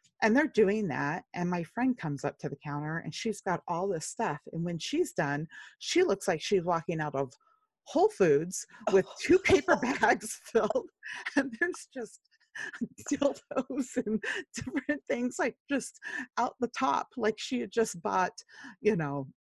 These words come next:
Speaker 1: <laughs> vegetables or something. And I was just like, here I was, like, my little purse with my little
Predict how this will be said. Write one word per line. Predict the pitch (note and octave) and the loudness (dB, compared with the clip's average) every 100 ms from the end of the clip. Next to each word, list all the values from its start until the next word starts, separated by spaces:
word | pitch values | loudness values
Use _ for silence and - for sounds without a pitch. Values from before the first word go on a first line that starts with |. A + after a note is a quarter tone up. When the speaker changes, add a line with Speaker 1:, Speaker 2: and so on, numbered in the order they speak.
| _ | _
Speaker 1:
<laughs> | F#3 - A#4+ A#4 G#4 C4 D#4 C4 _ - - - | -6 -6 -8 0 2 2 -2 -6 _ -12 -12 -6
vegetables | F3+ G3+ - - A3 E3+ D#3 D#3+ | -2 0 0 0 0 4 2 2
or | D#3+ | 0
something. | - D3+ - C#3+ D3 | 0 -2 -2 -6 -4
And | F3+ F3+ | -2 2
I | G3 | 2
was | G3 F#3+ - | 2 0 0
just | G3+ F#3+ - | 0 0 0
like, | G3 D#3+ - | 2 0 2
here | B3 C4 | 2 4
I | A#3 | 2
was, | A3+ F#3+ F#3+ G3+ - _ _ | 2 2 0 -2 -8 _ _
like, | G3 F#3+ _ - - - - | -4 -4 _ -20 -20 -12 -4
my | G3 | 0
little | G3 G3 G3 G3 F#3+ | 2 2 2 0 -2
purse | - G3 G3 - - | 0 0 0 -8 -6
with | G3+ - | -6 -4
my | G3 | -4
little | G3 G3+ G3 G3+ | 0 0 2 0